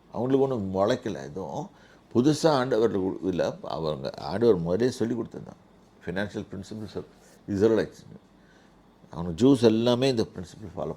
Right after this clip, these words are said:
பண்ணுவாங்க. அதனால ஒரு பையன் வந்து actually நார்மலா, ஆனா வந்து பதினெட்டு வயசு ஆகும்போது, பதினேழு, பதினெட்டு வயசு ஆகும்போது வீடு வாங்கிடுறாங்க.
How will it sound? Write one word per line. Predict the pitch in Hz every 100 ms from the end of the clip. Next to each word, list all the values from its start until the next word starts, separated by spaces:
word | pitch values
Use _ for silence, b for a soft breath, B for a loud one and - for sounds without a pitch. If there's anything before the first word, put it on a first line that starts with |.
| -
பண்ணுவாங்க. | - 50 - - - _ _ _ b b b b b
அதனால | 151 196 190 180 202
ஒரு | 156
பையன் | 131 147 214
வந்து | 190 151 160 127 120 131 104
actually | 131 120
நார்மலா, | 107 123 123 104 - -
ஆனா | 117 143
வந்து | 143 165 143 131 -
பதினெட்டு | 120 165 190 180 139
வயசு | 151 190 196 147
ஆகும்போது, | 135 156 139 120
பதினேழு, | 110 117 139 143
பதினெட்டு | 147 117 131 117
வயசு | 120 120 120
ஆகும்போது | 113 123 151
வீடு | 147 131
வாங்கிடுறாங்க. | 82 80 62 -